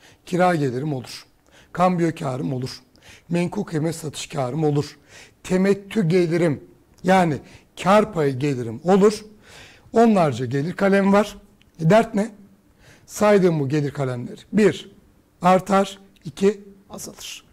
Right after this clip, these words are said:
Bunları kaydet. Son kavram gider.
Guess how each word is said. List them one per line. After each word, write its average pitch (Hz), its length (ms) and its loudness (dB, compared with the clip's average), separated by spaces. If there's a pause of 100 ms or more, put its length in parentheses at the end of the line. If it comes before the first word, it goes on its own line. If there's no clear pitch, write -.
(180)
Bunları 180 480 2 (260)
kaydet. 147 500 -4 (1000)
Son 233 320 4
kavram 175 500 2 (320)
gider. 202 420 2